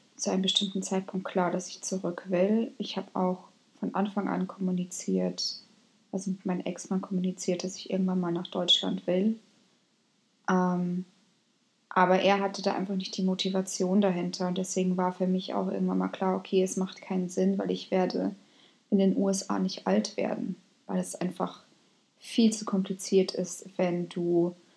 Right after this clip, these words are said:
nicht unbedingt einen Megahaufen an Geld angespart hast, dass du dann irgendwann mal für die Rente, ähm, verwenden kannst. Und dann bin ich zurück nach Deutschland gegangen. Und ja, alleine dieser Gedanke, zurückzugehen und sich einzugestehen, dass es nicht funktioniert hat,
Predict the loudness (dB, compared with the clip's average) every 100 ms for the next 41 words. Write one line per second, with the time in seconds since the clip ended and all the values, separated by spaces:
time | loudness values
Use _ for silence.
0 | _ 0 2 4 2 2 0 0 -4 -12
1 | -6 0 2 4 4 4 2 0 0 0
2 | 2 2 2 2 0 -2 -2 -2 -2 -2
3 | -4 -4 -12 -20 _ _ -6 -6 0 0
4 | 2 2 0 -2 -4 -4 -6 -4 2 2
5 | 2 0 -2 -6 _ _ _ _ _ 0
6 | 0 0 -2 -2 0 0 -2 -6 -2 -2
7 | -2 -2 -2 0 0 0 0 0 -2 -2
8 | -4 0 0 2 2 0 -6 _ -4 -2
9 | 0 -2 -4 -8 _ _ _ _ _ _
10 | -12 0 4 4 4 4 6 6 4 0
11 | -20 _ _ _ _ _ _ _ _ 6
12 | 8 10 10 8 8 6 4 4 4 4
13 | 2 0 2 4 2 0 -4 4 6 6
14 | 4 0 -2 0 0 0 -4 -2 0 4
15 | 4 4 0 0 0 0 -4 -2 2 2
16 | 2 0 -2 -2 -8